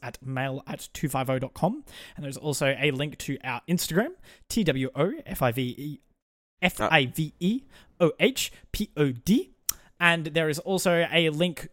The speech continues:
to our, uh, Whooshka page for the podcast, where from that website you can subscribe to the podcast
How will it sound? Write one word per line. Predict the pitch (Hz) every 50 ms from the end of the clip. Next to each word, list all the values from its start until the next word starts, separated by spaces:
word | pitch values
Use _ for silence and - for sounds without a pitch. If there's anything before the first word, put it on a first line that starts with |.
| _ -
to | - - 165 147 143 156 175 196 - _
our, | 151 147 135 131 135 139 147 165 180 202 202 - - _
uh, | 139 143 139 139 143 143 143 143 143 147 147 143 - _ _ -
Whooshka | 147 135 127 - 302 285 - - 190 156
page | - 156 135 135 156 220 262 254
for | - - 151
the | 131
podcast, | 107 143 139 131 123 160 185 254 277 - -
where | 151 156 151 143 143 143 131
from | - - 170 165 165 165
that | 147 147 147 143 127
website | 143 143 127 - - 131 135 127
you | 127 131 120
can | - 131 117
subscribe | 113 - 127 - - - 147 139 135 135 131 127 120 - - - - - _ -
to | - 233 226
the | 160
podcast | - 156 156 147 - 160 147 147 143 143 - - -